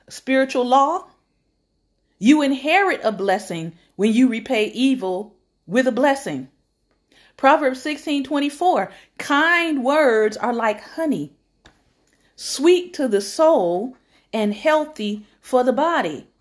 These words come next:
And then I just kept seeing the word kind and kind this and kind that. And a lot of you know that I talk about how kindness is a form of currency, but it really is.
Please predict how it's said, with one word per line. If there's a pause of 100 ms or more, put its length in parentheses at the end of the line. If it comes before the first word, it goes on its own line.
(440)
And
then
I
just
kept
seeing
the
word
kind (240)
and
kind
this (180)
and
kind
that. (160)
And
a
lot
of
you
know
that
I
talk
about
how
kindness
is
a
form (220)
of
currency, (180)
but
it
really
is.